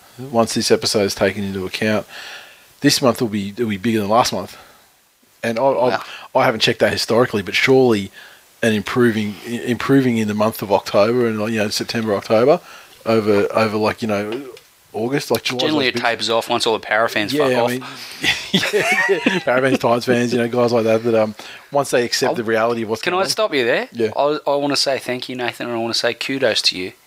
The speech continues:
Speaker 1: For
Speaker 2: 'cause
Speaker 1: what?
Speaker 2: you've shown some improvement there.
Speaker 1: What do you mean?
Speaker 2: 'Cause there was a time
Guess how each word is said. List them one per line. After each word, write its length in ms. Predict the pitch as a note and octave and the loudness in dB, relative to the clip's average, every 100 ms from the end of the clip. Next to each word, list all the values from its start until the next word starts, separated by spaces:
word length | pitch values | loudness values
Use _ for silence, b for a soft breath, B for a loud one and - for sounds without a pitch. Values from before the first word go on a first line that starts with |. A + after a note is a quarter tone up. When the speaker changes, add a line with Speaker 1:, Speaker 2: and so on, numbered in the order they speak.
| _ | _
Speaker 1:
For 100 | A2 | -6
Speaker 2:
'cause 80 | A2+ | -2
Speaker 1:
what? 100 | A2+ | -2
Speaker 2:
you've 120 | A2 | 0
shown 280 | - A#2 A2 | 2 2 2
some 200 | A2+ A2 | 0 -2
improvement 440 | G2 A#2+ A#2 A2+ | -4 -2 -2 -4
there. 200 | E2 E2 - B B B B | -4 -6 -10 B B B B
Speaker 1:
What 80 | - | -4
do 40 | A#2 | -2
you 60 | |
mean? 160 | A#2 A2+ - - | 0 -2 -8 -2
Speaker 2:
'Cause 380 | C#3 - - - _ _ - - - - - | 0 0 -4 -12 _ _ -14 -14 -14 -20 -10
there 120 | C#3+ F#3 | -2 0
was 140 | C#3 | 0
a 40 | |
time 460 | G2+ - A#2+ F#2+ | -2 0 0 0